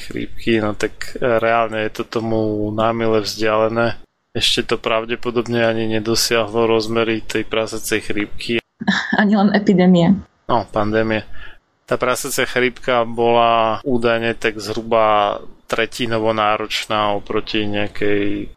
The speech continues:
Speaker 1: priemernej chrípkovej sezóne. <laughs> Takže keď ešte nie sme ani na úrovni prasacej chrípky, čo bola trapošina viac menej,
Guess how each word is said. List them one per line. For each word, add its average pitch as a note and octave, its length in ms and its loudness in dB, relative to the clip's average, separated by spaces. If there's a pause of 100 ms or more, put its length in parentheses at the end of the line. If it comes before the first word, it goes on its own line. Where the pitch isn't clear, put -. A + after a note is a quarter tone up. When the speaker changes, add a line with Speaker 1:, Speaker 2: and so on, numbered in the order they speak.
(260)
Speaker 1:
priemernej G#2+ 560 -2
chrípkovej A2+ 560 -2
sezóne. A2+ 640 0 (120)
<laughs> - 200 -10
Takže - 560 0
keď A#2 80 -4
ešte A#2 320 2
nie A2+ 160 2
sme A2+ 240 0
ani A2 160 -4
na A2 160 0
úrovni A2+ 320 0
prasacej A2+ 560 -2
chrípky, - 560 -2
čo A2+ 240 0
bola A2 240 0
trapošina A#2 720 -2
viac A2 240 0
menej, A#2 400 2